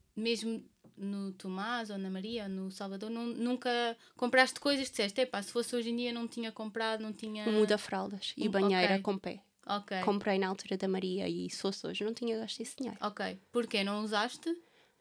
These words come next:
Speaker 2: N-, não é que não tenha usado, eu usei. Mas uma banheira simples e a nossa cama serve perfeitamente. A
Speaker 1: Uhum.
Speaker 2: gente acaba por trocar uma fralda em qualquer sítio, ou
Speaker 1: Uhum.
Speaker 2: no sofá, ou na cama.
Speaker 1: Onde estiver.
Speaker 2: Sim. Eu acabava por não ir à casa de banho ou troca-,
Speaker 1: Uhum.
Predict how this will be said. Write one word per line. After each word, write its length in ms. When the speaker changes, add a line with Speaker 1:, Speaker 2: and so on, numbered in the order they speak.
Speaker 2:
N-, 140
não 220
é 60
que 60
não 140
tenha 240
usado, 320
eu 100
usei. 480
Mas 480
uma 220
banheira 400
simples 680
e 120
a 40
nossa 240
cama 300
serve 380
perfeitamente. 680
A 60
Speaker 1:
Uhum. 60
Speaker 2:
gente 180
acaba 300
por 120
trocar 360
uma 140
fralda 520
em 100
qualquer 280
sítio, 380
ou 60
Speaker 1:
Uhum. 100
Speaker 2:
no 60
sofá, 380
ou 80
na 140
cama. 460
Speaker 1:
Onde 160
estiver. 380
Speaker 2:
Sim. 400
Eu 140
acabava 400
por 160
não 120
ir 80
à 60
casa 240
de 80
banho 320
ou 80
troca-, 240
Speaker 1:
Uhum. 60